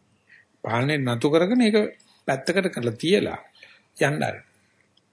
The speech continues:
ගුණා කරත්තේ අදිනවනම් ගහන්න එපා ගුණා. අඳුරෙන් ගෙනියන එකයි තියෙන්නේ.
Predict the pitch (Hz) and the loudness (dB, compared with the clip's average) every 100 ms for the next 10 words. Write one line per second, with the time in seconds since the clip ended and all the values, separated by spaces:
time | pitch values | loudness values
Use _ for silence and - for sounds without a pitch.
0 | _ _ - 127 123 117 120 117 113 92 | _ _ -4 -2 0 2 0 2 0 2
1 | 117 151 190 233 349 392 - 127 170 180 | 2 2 4 2 0 -4 -2 0 0 0
2 | 147 110 95 90 - _ _ _ _ _ | -2 -4 -6 -8 -18 _ _ _ _ _
3 | _ _ _ _ _ _ _ 110 123 120 | _ _ _ _ _ _ _ -2 2 2
4 | 131 190 160 135 120 120 139 - 104 - | 2 2 2 0 -2 -2 -6 -8 -12 -14